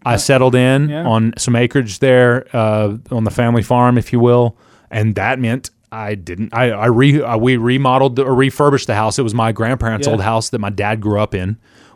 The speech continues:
Speaker 1: But yeah, so nobody living there for seven years. So it was dilapidated. We refurbished it, got it livable. So it was our home now.
Speaker 2: Mm-hmm.
Speaker 1: You know what I mean?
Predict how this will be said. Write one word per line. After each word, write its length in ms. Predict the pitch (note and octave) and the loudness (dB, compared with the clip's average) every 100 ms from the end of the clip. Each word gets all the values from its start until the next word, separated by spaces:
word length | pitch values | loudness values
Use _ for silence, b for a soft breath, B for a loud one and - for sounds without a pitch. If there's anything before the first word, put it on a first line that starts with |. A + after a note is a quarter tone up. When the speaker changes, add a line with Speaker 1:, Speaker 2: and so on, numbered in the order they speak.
| b | b
Speaker 1:
But 120 | A#2+ A#2+ | -2 0
yeah, 160 | B2 | 0
so 140 | - A#2+ | 0 0
nobody 320 | A#2 B2 A#2+ | 2 2 2
living 180 | B2 B2 | 2 0
there 100 | A2 | -2
for 40 | |
seven 220 | - A2 | -2 -2
years. 240 | A2 A#2+ A2 | -2 -2 0
So 80 | C#3 | 0
it 20 | |
was 140 | E3 | 0
dilapidated. 680 | C3 C3+ A#2 A#2 G#2+ G#2 A2+ | 2 2 2 -2 -4 -4 -4
We 200 | A2 A2 | -4 -4
refurbished 640 | G2+ G#2+ - A2+ G#2+ F2+ | -2 -2 -2 -4 -4 -6
it, 220 | A2 G#2 A2+ | -6 -6 -4
got 180 | A2+ G#2+ | -4 -4
it 180 | G2+ C#3+ | -6 -12
livable. 680 | B2+ A2+ G#2+ G#2 G#2 F2 b b b | -4 -2 -2 -4 -4 -6 b b b
So 180 | - F3 | 0 2
it 80 | D#3 | 4
was 160 | D#3+ | 2
our 160 | B2+ F#2+ | 2 2
home 260 | F#2 E2 | -2 -4
now. 280 | D#2+ D#2+ F2+ _ - | -6 -8 -12 _ -18
Speaker 2:
Mm-hmm. 180 | C3 A#2+ | -10 -6
Speaker 1:
You 60 | |
know 60 | F2+ | -4
what 60 | E2+ | -6
I 40 | |
mean? 220 | E2+ F2+ | -6 -8